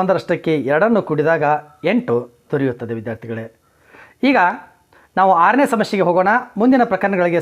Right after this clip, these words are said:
ಸಮೀಕರಣಗಳನ್ನು ರೂಪಿಸಿ. ಮೊದಲನೇ ಪ್ರಶ್ನೆ ನೋಡ್ರಿ, ಇರ್ಫಾನ್ ತನ್ನ ಹತ್ತಿರ, ನೋಡ್ರಿ ಅದನ್ನು ಓದ್ಕೊಡ್ರಿ, ಸರಿಯಾಗಿ ಓದ್ಕೊಳ್ಳಿ, ಯಾಕಂದ್ರೆ ನಾವು ಓದೋದಂದ್ರೆ ಸ್ವಲ್ಪ ಸ್ಲೋ ಆಗುತ್ತೆ.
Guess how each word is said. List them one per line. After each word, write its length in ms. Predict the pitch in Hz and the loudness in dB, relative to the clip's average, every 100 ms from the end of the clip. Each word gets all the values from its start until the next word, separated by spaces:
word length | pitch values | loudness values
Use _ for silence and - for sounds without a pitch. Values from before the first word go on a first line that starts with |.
| 175 | 0
ಸಮೀಕರಣಗಳನ್ನು 680 | 226 233 180 160 165 196 330 - _ - - | 0 0 0 0 2 0 -2 -6 _ -16 -2
ರೂಪಿಸಿ. 440 | 190 233 139 147 127 120 _ _ | 0 0 -6 -4 -4 -6 _ _
ಮೊದಲನೇ 240 | 165 175 185 | -2 0 0
ಪ್ರಶ್ನೆ 180 | - 175 | -2 -2
ನೋಡ್ರಿ, 200 | 160 180 226 - - _ _ _ _ - | 0 2 0 -2 -14 _ _ _ _ -4
ಇರ್ಫಾನ್ 420 | 185 185 254 214 233 - _ _ _ _ | -4 2 2 2 -4 -12 _ _ _ _
ತನ್ನ 160 | 196 185 135 | -2 0 0
ಹತ್ತಿರ, 280 | 214 - 185 135 - - | -2 0 2 0 -2 -6
ನೋಡ್ರಿ 180 | 156 165 | -4 0
ಅದನ್ನು 180 | 165 147 165 | 0 2 0
ಓದ್ಕೊಡ್ರಿ, 360 | 165 170 180 247 - _ _ _ _ _ _ _ _ _ _ _ | 0 0 0 -2 -8 _ _ _ _ _ _ _ _ _ _ _
ಸರಿಯಾಗಿ 280 | 135 147 139 | -2 0 0
ಓದ್ಕೊಳ್ಳಿ, 320 | 139 151 180 240 - _ _ _ | -2 0 0 -2 -10 _ _ _
ಯಾಕಂದ್ರೆ 340 | - 139 139 139 123 - _ | -10 -6 -2 -2 -2 -8 _
ನಾವು 220 | 135 160 156 | -2 0 2
ಓದೋದಂದ್ರೆ 360 | 151 147 147 139 | 0 0 -2 -2
ಸ್ವಲ್ಪ 200 | 135 123 131 123 - | -4 -4 -4 -4 -6
ಸ್ಲೋ 140 | 160 156 | 0 0
ಆಗುತ್ತೆ. 300 | 143 139 175 | 0 -2 -2